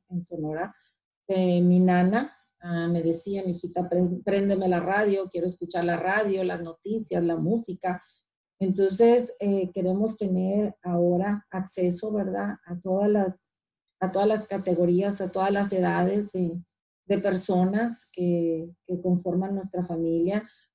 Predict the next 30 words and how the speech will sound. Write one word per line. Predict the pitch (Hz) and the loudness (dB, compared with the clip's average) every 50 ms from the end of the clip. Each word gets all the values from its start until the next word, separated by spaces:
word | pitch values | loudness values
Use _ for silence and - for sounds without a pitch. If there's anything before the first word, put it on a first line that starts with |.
| _ - | _ 0
a | 190 | 2
los | 185 185 185 196 | 2 2 2 0
abuelitos, | 185 170 175 170 170 180 185 180 - - - 180 180 185 180 180 175 | 0 2 2 4 4 4 2 0 -2 -2 0 0 2 2 0 -2 -4
a | 170 | -4
las | 165 170 170 | -4 -4 -6
personas | - 170 170 170 - 175 175 175 180 175 | -8 -10 -10 -8 -6 -4 -2 0 0 0
de, | 175 175 175 165 156 156 - | 0 0 0 -2 -4 -6 -8
de | - - 175 170 170 175 175 - _ _ _ 185 | -4 -2 0 0 0 0 -2 -6 _ _ _ -8
ma-, | 185 185 180 180 185 190 202 202 202 - 165 | -4 0 0 2 2 0 -2 -2 -6 -8 -6
de | 165 170 170 | -2 -2 -2
mayor | 165 170 170 175 185 190 208 | -2 -2 0 0 2 2 2
edad, | 214 208 202 196 196 202 220 220 214 - _ _ _ _ | 4 4 2 2 0 -2 -4 -6 -10 -14 _ _ _ _
¿verdad? | _ - 170 175 180 180 185 196 208 208 202 - _ _ _ _ _ _ _ _ _ _ _ | _ -4 -2 -2 0 0 0 0 -2 -2 -4 -8 _ _ _ _ _ _ _ _ _ _ _
Donde | - 180 185 185 185 175 175 175 175 175 | -2 0 2 2 4 4 4 2 2 2
parte | - 185 185 180 175 - 208 202 | 0 0 0 0 0 0 0 2
de, | 202 196 185 170 165 - _ | 2 2 0 0 -2 -6 _
de, | 175 180 175 170 165 165 165 160 160 160 - _ | -8 -6 -4 -2 -2 -2 -2 -2 -4 -8 -12 _
de | _ 175 175 | _ -6 -4
su | 175 - 180 | -2 0 2
educación, | 175 175 175 175 180 175 175 - 190 190 196 202 208 208 208 202 202 _ _ _ _ _ _ _ _ _ _ _ | 2 2 2 0 -2 -4 -4 -4 -2 0 2 2 2 2 2 0 -4 _ _ _ _ _ _ _ _ _ _ _
de | 185 180 190 190 | -10 -8 -8 -6
sus | 190 190 185 185 175 - | -4 -2 0 -2 -2 -4
sentimientos, | - - 185 180 175 175 190 180 190 202 208 214 214 208 196 - 190 190 190 190 - | -6 -4 -2 0 2 2 2 2 4 4 4 2 2 0 -2 -2 -4 -4 -4 -2 0
ellos | 180 180 185 185 185 | 0 0 0 0 -2
fueron | - 185 170 180 185 185 | -4 -2 -2 0 0 -2
creados | 185 - 180 175 175 175 175 180 175 175 | -2 -2 0 0 2 2 2 2 0 0
a, | 175 175 165 165 - - _ - | -2 -4 -4 -6 -8 -14 _ -8
a | 180 190 | -6 -6
través | 190 175 175 165 170 170 175 175 175 | -4 -2 -2 0 0 0 0 0 -2
de, | 180 180 185 175 170 170 | -2 -2 -2 -2 -2 -4